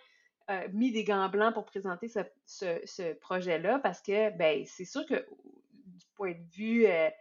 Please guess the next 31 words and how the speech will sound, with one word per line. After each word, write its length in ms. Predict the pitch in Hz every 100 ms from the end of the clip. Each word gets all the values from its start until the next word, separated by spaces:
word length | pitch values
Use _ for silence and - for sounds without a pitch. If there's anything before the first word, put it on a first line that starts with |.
| _ _ _ _ _ _ _ -
je, 160 | 170 175
tu 60 |
sais, 120 | 247 233
je 80 |
disais 180 | 185 220
que 100 | 233
le, 180 | 180 170
le 100 | 160
féminisme 500 | 208 202 202 233 233
commençait 360 | 190 190 175 202
à 20 |
être 120 | 214
un 80 | 190
peu 140 | 180 190
plus 160 | 190
cool, 320 | - 247 277
mais 280 | 220 170 - 185
on 120 | 175
savait 400 | - 180 165 240
que 100 | 220
dans 160 | 170
les 180 | 175 190
institutions, 640 | 170 - - - - 202 220
il 80 |
y 20 | 185
a 100 | 156
encore 420 | 160 190 196 196 185
du 140 | 160
chemin 320 | - 196 196
à 120 | 175 156
faire. 320 | 180 214